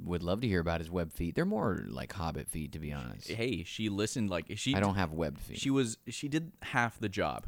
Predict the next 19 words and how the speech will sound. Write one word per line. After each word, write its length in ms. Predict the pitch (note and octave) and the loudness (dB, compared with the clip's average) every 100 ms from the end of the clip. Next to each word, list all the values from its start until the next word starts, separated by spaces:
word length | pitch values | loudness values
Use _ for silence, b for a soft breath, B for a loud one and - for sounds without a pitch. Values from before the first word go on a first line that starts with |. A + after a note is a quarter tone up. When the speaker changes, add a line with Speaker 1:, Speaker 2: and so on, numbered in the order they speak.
| - | -6
Speaker 1:
She 200 | - C#3+ | 2 2
did, 260 | C#3 D#3+ - | 4 2 2
she 160 | F3+ | 4
did 120 | F3 E3 | 6 6
a 40 | |
little 180 | D#3+ C#3+ | 8 8
something. 340 | - A#2 G2 | 8 6 8
That 120 | A#2+ F#3 | 8 8
was 160 | F3 | 8
it. 140 | - B B B | 4 B B B
She 360 | - F3+ F3 D#3+ | 0 8 10 10
acknowledged 800 | - A#2+ A#2 A#2 C3 C3+ A#2+ - | 10 6 8 10 10 6 4 4
our 140 | A2 | 6
existence. 560 | G#2 F#2+ A2 - F#2 E2+ | 6 4 2 4 0 4
That's 220 | A2+ - | 2 4
more 360 | A#2+ G#2 A#2+ D3 | 2 4 4 4
than 160 | B2+ F#2+ | 4 6
most 320 | A2 D#3+ - | 6 6 2
women, 380 | G2 E2 E2 | 2 2 -2